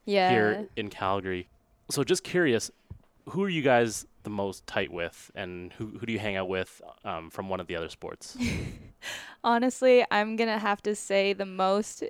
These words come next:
Speaker 2: interaction that we've really had are with the, the ice men's hockey team.
Speaker 1: Mm.
Speaker 2: Yeah, i-, we've had, um,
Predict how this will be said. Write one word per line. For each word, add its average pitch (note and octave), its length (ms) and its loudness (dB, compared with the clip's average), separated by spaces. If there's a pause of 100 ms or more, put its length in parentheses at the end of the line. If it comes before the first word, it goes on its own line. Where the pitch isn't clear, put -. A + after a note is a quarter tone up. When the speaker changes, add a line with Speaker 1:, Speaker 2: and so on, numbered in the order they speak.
(160)
Speaker 2:
interaction G#3+ 1080 0 (920)
that A3+ 120 4
we've G#3+ 200 4
really G3+ 260 4
had F#3 280 6
are F3+ 300 2
with F3 240 2
the, E3+ 340 2 (100)
the F3 220 -4
ice - 300 0
men's F3 240 -4
hockey F#3+ 340 -2
team. A#3 500 -2
Speaker 1:
Mm. B2 260 -6 (120)
Speaker 2:
Yeah, A3+ 360 6 (180)
i-, A3+ 40 2
we've A#3+ 220 4
had, B3 260 4
um, A3 640 4